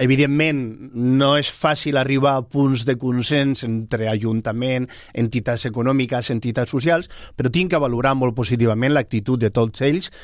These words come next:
per, per portar i per arribar a acords consensuats, malgrat en algun tema, evidentment, no, no som capaços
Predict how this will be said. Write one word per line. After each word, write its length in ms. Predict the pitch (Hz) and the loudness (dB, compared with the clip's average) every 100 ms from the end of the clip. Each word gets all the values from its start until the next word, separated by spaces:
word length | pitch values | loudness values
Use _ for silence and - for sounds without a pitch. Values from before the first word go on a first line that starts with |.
| - - - | -20 -14 -2
per, 320 | 120 113 113 104 | 2 2 2 2
per 160 | 120 | 0
portar 540 | 104 - 123 110 131 127 | 0 0 0 2 2 2
i 80 | 123 | 2
per 140 | 135 | 2
arribar 380 | 117 113 113 117 | 2 2 2 2
a 160 | 117 113 | 0 -2
acords 400 | 110 113 110 - | -4 -4 -4 -4
consensuats, 640 | 123 113 117 - 113 98 - - - | -4 -2 -2 -2 -2 -4 -12 -10 -2
malgrat 400 | 107 98 104 104 | -2 -2 -4 -4
en 80 | 101 | -2
algun 240 | 104 104 | -2 -4
tema, 180 | 113 113 | -2 0
evidentment, 520 | 107 107 107 110 113 - - - | 2 2 0 -2 -4 -12 -20 -10
no, 220 | 110 101 104 | -8 -8 -10
no 240 | 107 104 101 | -12 -12 -12
som 160 | 110 | -10
capaços 560 | 104 101 110 98 120 113 | -10 -8 -8 -6 -8 -8